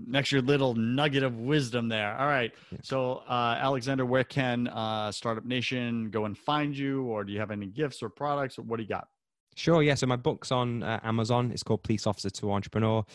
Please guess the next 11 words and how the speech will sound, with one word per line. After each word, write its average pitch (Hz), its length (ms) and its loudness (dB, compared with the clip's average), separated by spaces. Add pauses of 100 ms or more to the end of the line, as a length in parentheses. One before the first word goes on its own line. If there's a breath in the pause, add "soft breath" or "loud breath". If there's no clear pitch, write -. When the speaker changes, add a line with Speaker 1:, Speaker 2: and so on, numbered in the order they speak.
(320 loud breath)
Speaker 2:
Um, 104 380 2
they 104 80 -2
can 98 100 -10
check 113 180 0
me 107 100 0
out 101 180 2
on, 101 480 0
um, 92 600 -2 (320)
uh, - 240 -6 (220)
web, 104 120 0 (160)
Google, 113 360 4